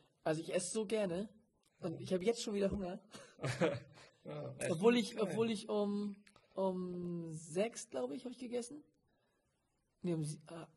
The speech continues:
Speaker 1: halb sieben. Halb sieben war das. Sushi.
Speaker 2: Oh.
Speaker 1: Oh, das Sushi war geil.
Speaker 2: <laughs>
Speaker 1: Junge, wir haben bestellt und, äh, Nile kannte das Sushi noch nicht. Und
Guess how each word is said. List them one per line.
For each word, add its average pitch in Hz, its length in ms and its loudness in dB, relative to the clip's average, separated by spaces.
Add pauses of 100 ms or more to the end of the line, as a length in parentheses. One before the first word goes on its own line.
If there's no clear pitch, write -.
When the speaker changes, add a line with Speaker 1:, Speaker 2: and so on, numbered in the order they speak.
(840)
Speaker 1:
halb 175 240 -2
sieben. 175 280 -4 (180)
Halb 170 180 -4
sieben 160 200 -8
war 139 100 -6
das. 170 180 -8 (480)
Sushi. 214 340 -2 (460)
Speaker 2:
Oh. 160 60 -10 (440)
Speaker 1:
Oh, - 40 -18 (180)
das - 160 -20 (240)
Sushi - 300 -20 (640)
war 175 120 4 (200)
geil. 190 280 8
Speaker 2:
<laughs> - 80 -6
Speaker 1:
Junge, 165 180 -2
wir 175 60 4
haben 175 100 2
bestellt 208 340 -2 (540)
und, 165 320 -6 (160)
äh, 170 140 -8
Nile 190 280 0
kannte 220 240 -6
das 151 120 -6
Sushi 160 240 -8
noch 147 140 -8
nicht. 147 200 -10 (1080)
Und 151 180 -10